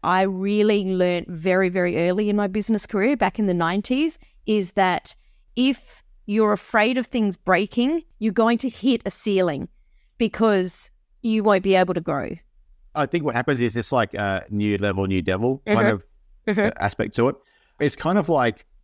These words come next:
Speaker 2: I'll use the car kind of analogy. If you're gonna go driving somewhere and you're gonna get a flat tire, you know, you can be all, all, you know, down the dumps about it, or you can just grab the jack and change a tire, put the
Speaker 1: Mm.
Speaker 2: spare on,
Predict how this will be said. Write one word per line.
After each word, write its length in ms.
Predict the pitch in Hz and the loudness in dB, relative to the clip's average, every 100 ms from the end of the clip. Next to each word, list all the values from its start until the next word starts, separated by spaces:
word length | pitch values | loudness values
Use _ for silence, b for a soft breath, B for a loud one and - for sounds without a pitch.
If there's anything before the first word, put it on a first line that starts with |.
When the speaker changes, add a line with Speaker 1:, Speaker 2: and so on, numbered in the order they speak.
| _ _ - | _ _ -6
Speaker 2:
I'll 160 | 90 | -2
use 220 | 104 107 | -2 -2
the 100 | - | -6
car 500 | - - 85 90 82 - | -8 -4 0 0 -2 -4
kind 140 | 87 | -4
of 100 | 80 | -2
analogy. 420 | 80 82 82 87 B B B B | -2 0 0 -2 B B B B
If 160 | 131 - | -2 2
you're 120 | 185 | 4
gonna 140 | 175 143 | 4 2
go 120 | 110 | 2
driving 360 | 120 110 113 | 0 0 0
somewhere 540 | 107 113 101 101 104 90 | 0 0 0 2 0 -2
and 120 | 90 | -2
you're 100 | 95 | 0
gonna 180 | 104 101 | 0 0
get 100 | 87 | -2
a 40 | |
flat 340 | - 101 - - | -4 -6 -6 -6
tire, 440 | 92 95 73 57 - _ _ _ _ _ _ _ _ - _ | -2 -2 -2 -8 -14 _ _ _ _ _ _ _ _ -20 _
you 100 | - | -4
know, 240 | 87 - - _ _ | -2 -4 -12 _ _
you 140 | 113 117 | 0 2
can 180 | 117 98 | 2 4
be 160 | 110 | 4
all, 600 | 98 95 95 92 90 - - | 2 2 2 2 0 -2 -4
all, 360 | 92 87 - - | -2 -2 -6 -6
you 120 | 107 | -2
know, 200 | 90 87 | 0 0
down 240 | 80 101 90 | 2 0 0
the 60 | 82 | 0
dumps 260 | 95 101 | -2 -2
about 300 | 95 90 87 | -2 -2 -2
it, 100 | 95 | -2
or 140 | 120 113 | -2 -2
you 60 | |
can 120 | 127 | 0
just 160 | 160 - | -2 0
grab 140 | 139 | -2
the 60 | 92 | -2
jack 260 | 101 107 98 | 0 -2 -2
and 100 | - | -4
change 180 | 98 | -2
a 40 | 87 | -2
tire, 400 | 104 98 78 - | 0 0 -2 -2
put 60 | 226 | 2
the 60 | 220 | 4
Speaker 1:
Mm. 100 | 202 | 4
Speaker 2:
spare 300 | 135 101 | 2 0
on, 100 | 82 | -2